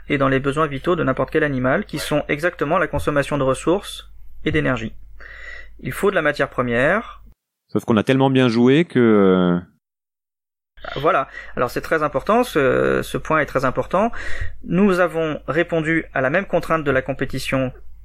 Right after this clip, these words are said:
Speaker 1: que les autres espèces, en faisant la même chose, c'est-à-dire en consommant des ressources et de l'énergie. Simplement, nous, nous sommes l'espèce qui est parvenue à le faire de façon dérégulée. Dérégulée, ça veut dire quoi ? Ça veut dire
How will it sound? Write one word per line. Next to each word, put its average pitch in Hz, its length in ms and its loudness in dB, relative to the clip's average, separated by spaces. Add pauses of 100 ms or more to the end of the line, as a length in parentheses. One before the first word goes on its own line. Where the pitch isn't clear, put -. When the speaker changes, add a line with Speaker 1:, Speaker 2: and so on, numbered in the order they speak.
Speaker 1:
que - 80 -2
les 120 160 0
autres 117 260 -4
espèces, - 580 -6 (440)
en 139 180 4
faisant 151 260 0
la 175 80 2
même 165 120 -2
chose, 156 260 0
c'est-à-dire 127 460 -2
en 117 40 -6
consommant 147 360 2
des 139 80 2
ressources 127 360 2
et 131 40 -4
de 131 40 -4
l'énergie. 120 480 -2 (720)
Simplement, 151 460 0
nous, 208 280 4
nous 202 60 0
sommes 160 260 -2
l'espèce 175 760 -2 (160)
qui 151 160 -2
est 151 60 2
parvenue 175 500 -2
à 147 100 4
le 139 100 -2
faire 185 260 0
de 156 120 -2
façon 180 380 -2
dérégulée. 147 720 -2 (1120)
Dérégulée, 143 420 0
ça 170 140 -2
veut 139 120 -2
dire 131 200 -4
quoi ? 190 320 0
Ça - 160 -4
veut 143 140 -2
dire 151 500 -2